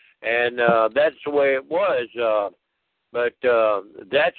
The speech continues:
the deal. We're gonna go ahead and keep working. They're gonna open up, uh, um, uh, two eighty-one, I believe it is, and, uh, let, uh, let it come on because of the fact that, uh, it is good information for people.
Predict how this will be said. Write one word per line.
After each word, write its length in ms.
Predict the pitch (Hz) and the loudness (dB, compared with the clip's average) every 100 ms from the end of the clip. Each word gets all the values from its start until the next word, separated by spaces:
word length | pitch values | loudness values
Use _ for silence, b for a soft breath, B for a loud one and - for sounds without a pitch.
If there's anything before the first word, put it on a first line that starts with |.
| - | -8
the 120 | 135 | -6
deal. 340 | 127 160 131 101 | -2 0 2 0
We're 200 | 120 160 | -2 -2
gonna 380 | 185 165 139 120 | 0 0 -2 -2
go 240 | 135 151 | -2 0
ahead 200 | 151 160 | 0 -2
and 140 | 135 | -4
keep 220 | - 151 131 | -6 -6 -2
working. 320 | 143 151 117 | -2 -2 -4
They're 140 | 147 | -4
gonna 220 | 202 160 135 | -2 0 0
open 340 | 160 - 131 | -2 -4 -4
up, 240 | 143 123 - _ _ | -2 -2 -6 _ _
uh, 280 | 117 101 90 - b b b b _ | -10 -8 -8 -12 b b b b _
um, 520 | 98 95 92 90 90 - - | -4 -2 0 -2 -6 -18 -6
uh, 280 | 95 85 90 | -4 -4 -4
two 240 | - 175 160 | 6 6 6
eighty-one, 540 | 151 123 113 143 151 127 | 2 -2 -8 -4 -4 -4
I 160 | 110 | -8
believe 320 | 101 117 113 | -2 -2 -2
it 100 | 101 | -4
is, 280 | 110 113 123 - _ - _ _ _ _ | -2 0 -2 -4 _ -20 _ _ _ _
and, 400 | 117 120 117 113 | -2 0 0 0
uh, 360 | 107 104 101 90 80 _ _ _ | 0 2 0 -2 -10 _ _ _
let, 360 | 110 127 139 - - | -4 0 2 0 -8
uh, 280 | 117 110 104 | -6 -4 -2
let 240 | 110 131 | 2 2
it 100 | 117 | 0
come 280 | - 135 127 | -4 -4 0
on 340 | 151 156 123 110 | 0 0 -2 -6
because 420 | 107 123 117 107 110 | -4 0 0 -2 -6
of 120 | 101 | -8
the 100 | 101 | -4
fact 440 | - 117 120 - | -2 0 0 -2
that, 200 | 117 107 - | -4 -4 -4
uh, 260 | 107 101 90 - b b b b b - | -2 -2 -2 -8 b b b b b -6
it 160 | 135 | -4
is 100 | 127 - | -4 0
good 220 | 147 180 | 2 4
information 800 | 175 165 143 135 151 160 - 139 | 2 0 -6 -4 -2 -2 -4 -10
for 160 | - 123 | -8 -8
people. 540 | - 147 147 170 156 | -4 -4 -2 -4 -6